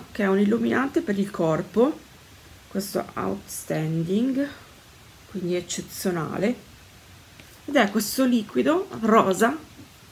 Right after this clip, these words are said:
con dei glitter, non credo si vedano i gri-,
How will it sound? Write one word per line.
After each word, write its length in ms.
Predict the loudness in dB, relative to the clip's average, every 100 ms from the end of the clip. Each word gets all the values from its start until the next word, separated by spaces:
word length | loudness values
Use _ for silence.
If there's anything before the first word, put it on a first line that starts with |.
| -20 -20 -20 -20 -20 -20 -14
con 220 | 0 4
dei 120 | 4
glitter, 680 | 4 0 -4 -8 -4 0 0 -4 -14 -20 -20 -20 -20 -20 -20 -20 -20 -20 -20 -20 -20 -20 -20 -20 -20 -20 -20 -20 -20 -20 -20 -20 -20 -20 -20 -20 -20 -20 -20 -20 -20 -18 -18 -18 -18 -10
non 100 | -6
credo 260 | 0 2
si 200 | 2 2
vedano 340 | 0 2 2 0
i 40 |
gri-, 240 | -2 -4